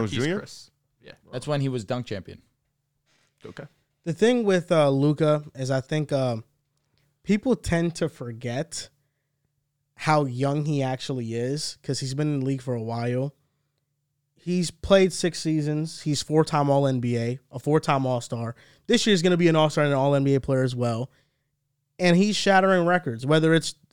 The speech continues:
Speaker 4: triple
Speaker 2: He's gonna
Speaker 4: double
Speaker 2: have more than
Speaker 4: records.
Speaker 2: Steph after this year.
Speaker 4: Yeah, it's
Speaker 2: Or, I
Speaker 4: whe-,
Speaker 2: mean,
Speaker 4: whether
Speaker 2: first
Speaker 4: it's
Speaker 2: team.
Speaker 4: triple double
Speaker 1: First team.
Speaker 4: records, whether it's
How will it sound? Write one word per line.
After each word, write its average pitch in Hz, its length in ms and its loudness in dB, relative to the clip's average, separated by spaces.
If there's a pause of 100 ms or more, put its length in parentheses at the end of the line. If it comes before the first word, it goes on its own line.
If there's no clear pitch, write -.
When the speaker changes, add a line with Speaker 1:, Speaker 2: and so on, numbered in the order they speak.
(120)
Speaker 4:
triple 190 320 2
Speaker 2:
He's 151 60 4
gonna 165 160 6
Speaker 4:
double 170 60 6
Speaker 2:
have 165 180 8
more - 60 -
than 156 100 6
Speaker 4:
records. 156 180 4
Speaker 2:
Steph - 300 -8 (160)
after - 180 -14
this - 160 -16
year. - 160 -14
Speaker 4:
Yeah, 180 100 0
it's 123 140 -6
Speaker 2:
Or, - 80 -4
I - 40 4
Speaker 4:
whe-, 170 80 8
Speaker 2:
mean, 165 100 -2
Speaker 4:
whether 170 180 6
Speaker 2:
first 165 120 4
Speaker 4:
it's 165 120 -4
Speaker 2:
team. - 80 -16
Speaker 4:
triple 226 300 4
double 175 320 4
Speaker 1:
First - 40 6
team. 170 60 6
Speaker 4:
records, 180 560 4
whether 156 400 6
it's 160 300 2